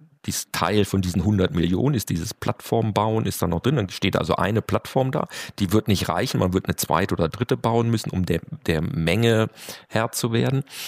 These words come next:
Dann wird aber gedacht, dass so eine Plattform, die Betriebskosten pro Jahr bummelig siebzig Millionen sind. So, und wenn du jetzt siebzig Millionen hörst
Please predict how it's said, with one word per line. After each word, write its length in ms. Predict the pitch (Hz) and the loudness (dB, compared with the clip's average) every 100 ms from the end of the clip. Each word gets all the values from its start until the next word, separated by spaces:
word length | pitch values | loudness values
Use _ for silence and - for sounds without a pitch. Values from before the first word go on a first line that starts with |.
| - - - | -14 -8 0
Dann 200 | 95 98 | 2 4
wird 140 | - | 2
aber 160 | - 98 | 0 0
gedacht, 540 | 92 95 123 - - | 0 0 -2 -6 -2
dass 180 | 95 - _ _ _ - | -2 -4 _ _ _ -2
so 140 | 98 | 2
eine 100 | 90 | 2
Plattform, 800 | - - - - 117 110 110 104 - - _ _ _ - | 2 -2 -2 0 2 4 2 0 -6 -20 _ _ _ 0
die 60 | |
Betriebskosten 960 | - - - 185 - - 98 - - 101 | 0 0 -2 -2 -4 -2 -2 -2 -4 -6
pro 220 | - 92 | -2 0
Jahr 480 | 85 90 110 143 - - - _ _ _ - | 2 2 2 -2 -6 -20 -20 _ _ _ 0
bummelig 460 | 110 113 104 98 90 | 2 4 4 0 -2
siebzig 420 | 107 - 104 - | -2 -2 -4 0
Millionen 480 | 95 90 85 82 - | 2 4 2 0 -4
sind. 320 | - - - _ _ _ _ _ _ _ - _ | -8 -12 -18 _ _ _ _ _ _ _ -20 _
So, 180 | 92 87 | 0 2
und 80 | |
wenn 100 | 87 | 4
du 60 | 92 | 4
jetzt 300 | 90 - - - | 2 0 -8 -10
siebzig 440 | - 107 - 104 95 | -2 -2 0 -4 0
Millionen 480 | 95 92 123 143 113 | 0 2 2 2 2
hörst 540 | 123 127 - - | 4 2 0 -10